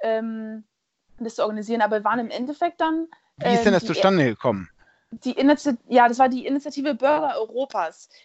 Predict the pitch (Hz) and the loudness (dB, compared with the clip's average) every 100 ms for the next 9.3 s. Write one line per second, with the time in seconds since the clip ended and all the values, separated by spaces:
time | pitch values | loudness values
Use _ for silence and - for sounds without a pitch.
0 | - 240 311 320 294 285 285 - 254 254 | -8 -6 -2 -2 -2 -4 -6 -4 -4 -4
1 | 254 247 247 247 285 240 240 233 220 226 | -4 -4 -4 -6 -6 -6 -8 -6 -6 -4
2 | - 226 - _ 151 185 240 107 - 226 | -4 -4 -10 _ 0 2 2 0 0 -2
3 | 139 85 - _ _ _ 107 120 123 113 | -2 -8 -14 _ _ _ 0 4 4 4
4 | 101 - 101 92 208 208 208 202 196 - | -2 -6 -6 -2 0 0 -4 -16 -18 -10
5 | 226 208 - 262 294 262 254 247 226 226 | -8 -8 0 2 4 2 0 -2 -4 -4
6 | 220 214 226 208 220 233 226 214 214 208 | -4 -4 -6 -12 -10 -6 -6 -8 -12 -8
7 | 214 196 214 202 208 226 196 190 - 214 | -6 -4 -6 -6 -8 -8 -10 -12 -10 -10
8 | - 196 190 208 220 _ _ _ - 208 | -10 -10 -4 -2 -4 _ _ _ 2 4
9 | 202 202 196 | 4 0 -12